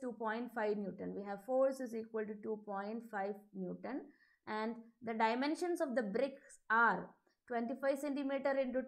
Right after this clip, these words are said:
ten centimeter into five centimeter. That means length, uh, width and height is given. Now let's consider the first case.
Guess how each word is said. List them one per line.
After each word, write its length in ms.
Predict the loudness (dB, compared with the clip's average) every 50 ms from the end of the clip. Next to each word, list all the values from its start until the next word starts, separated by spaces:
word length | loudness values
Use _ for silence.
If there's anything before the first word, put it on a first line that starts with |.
| -2 -4
ten 200 | -2 -2 -2 -2
centimeter 560 | -2 -2 -2 -2 -2 -4 -4 -4 -4 -2 -2
into 180 | -2 -2 -4 -6
five 240 | -4 -2 0 0 0
centimeter. 500 | -2 -2 -2 -2 -2 -2 -2 -4 -4 -4 -4
That 160 | -4 -4 -4
means 300 | -6 -4 -4 -4 -4 -2
length, 520 | 0 2 2 2 0 0 -2 -4 -6 -8 -12 -18 -18 -20 -20 -20 -20 -20 -20 -20 _ _ _ _ _ _ _ 0
uh, 180 | 2 2 2 2 4
width 320 | 4 4 4 2 0 -8 -18 _ _ _ -6
and 240 | -4 -2 -2 -2 -4
height 400 | 0 2 4 4 4 4 0 -2 -6
is 160 | -8 -8 -6 -4
given. 260 | -4 -4 -4 -4 -8 -14 _ _ _ _ _ _ _ _ _ _ -2
Now 220 | 0 2 2 2 4
let's 220 | 2 2 2 0 -2
consider 440 | -4 -2 0 0 -2 -2 -6 -4 -4
the 120 | -4 -4
first 380 | -2 -2 -4 -4 -4 -6 -8 -8
case. 240 | -6 -6 -6 -8